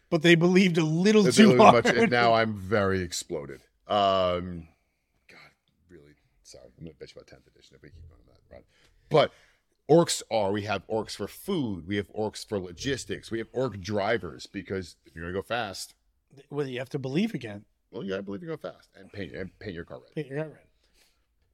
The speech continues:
Speaker 2: The next species within there are Gretchen,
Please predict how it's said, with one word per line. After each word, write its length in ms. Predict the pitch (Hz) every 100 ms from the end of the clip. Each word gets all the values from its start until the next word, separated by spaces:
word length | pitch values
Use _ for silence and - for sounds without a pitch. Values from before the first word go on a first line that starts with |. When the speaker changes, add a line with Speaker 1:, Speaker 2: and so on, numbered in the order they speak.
| _ _ _ _
Speaker 2:
The 140 | 120 143
next 360 | 180 214 - _ -
species 760 | - - - 160 160 151 131
within 320 | 117 - 110 98
there 260 | 90 90 -
are 140 | 82
Gretchen, 460 | - 71 - -